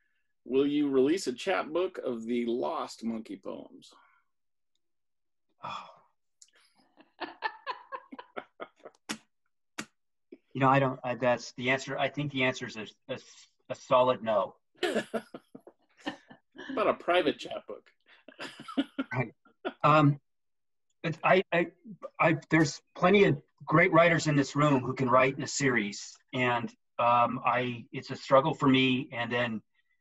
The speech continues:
Speaker 2: everything starts becoming modulant, maudlin, excuse me. Um,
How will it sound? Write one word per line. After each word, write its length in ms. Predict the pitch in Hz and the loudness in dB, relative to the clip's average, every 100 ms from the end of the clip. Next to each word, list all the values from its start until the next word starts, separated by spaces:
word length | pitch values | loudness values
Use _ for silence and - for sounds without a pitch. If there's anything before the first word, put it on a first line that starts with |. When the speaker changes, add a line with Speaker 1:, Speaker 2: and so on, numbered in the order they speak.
| _ _ _ _ _ | _ _ _ _ _
Speaker 2:
everything 460 | 135 139 143 139 131 | -2 0 2 4 4
starts 460 | - - 127 123 - | 2 2 2 2 -8
becoming 440 | 139 135 131 123 | -6 2 2 2
modulant, 720 | 117 123 131 131 123 110 110 - | 0 2 4 2 -2 -4 -4 -8
maudlin, 400 | 123 127 120 104 95 | 2 4 4 -2 -10
excuse 340 | - 135 123 | -6 -6 -6
me. 180 | 101 98 _ _ _ _ _ | -10 -12 _ _ _ _ _
Um, 440 | 127 123 120 120 | -2 0 -2 -6